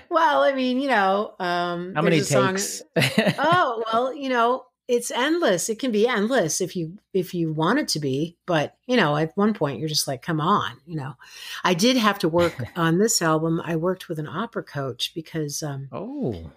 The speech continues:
Speaker 1: well, because as a vocalist, you know, I do my thing and it's pretty natural. I've never really taken lessons very much. Uh, so it, I've written, uh, quite a few of these melodies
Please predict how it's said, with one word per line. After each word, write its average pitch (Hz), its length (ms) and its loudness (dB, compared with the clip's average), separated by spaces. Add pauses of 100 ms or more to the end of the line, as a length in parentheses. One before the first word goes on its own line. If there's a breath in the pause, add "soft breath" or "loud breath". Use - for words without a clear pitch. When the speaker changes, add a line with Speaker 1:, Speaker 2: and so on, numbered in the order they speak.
(140)
Speaker 1:
well, 233 280 4
because 240 640 0
as 208 160 0
a - 20 0
vocalist, 185 800 0
you 208 140 -4
know, 175 260 -2
I 196 120 0
do 208 140 0
my 226 160 4
thing 196 480 2
and 180 80 0
it's 170 140 -4
pretty 196 280 0
natural. 160 500 0
I've 151 120 0
never 160 220 -2
really 151 180 -2
taken 151 600 -4
lessons 143 680 -4
very 135 220 -6
much. 135 340 -6
Uh, 135 220 -6 (460 loud breath)
so 180 420 2
it, 240 200 -6 (100)
I've 175 240 -2
written, 190 480 2 (180)
uh, - 40 -14 (120)
quite 180 240 0
a 175 60 -2
few 175 240 0
of 160 40 0
these 151 200 -2
melodies 175 580 2